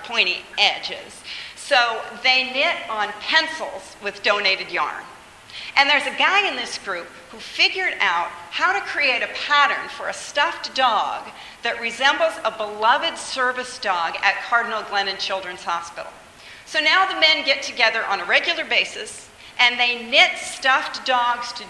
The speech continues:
donate to Cardinal Glennon for children to take home when they leave the hospital. These men,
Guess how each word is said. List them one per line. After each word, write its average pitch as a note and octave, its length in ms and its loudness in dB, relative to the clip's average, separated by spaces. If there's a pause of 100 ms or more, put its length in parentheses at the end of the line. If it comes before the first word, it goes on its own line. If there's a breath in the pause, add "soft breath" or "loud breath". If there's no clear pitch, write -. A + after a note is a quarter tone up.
donate D4+ 560 -2
to - 100 -10
Cardinal B3 520 0
Glennon F#3+ 520 -2 (600)
for A#3 160 -2
children E4 520 2
to C#4+ 220 -8
take B3+ 340 -2
home A3+ 500 -2
when G3+ 140 -8
they F3 240 -4
leave G#3 300 -4
the G3+ 80 -8
hospital. - 640 -10 (1200 loud breath)
These F4 380 2
men, D4 420 4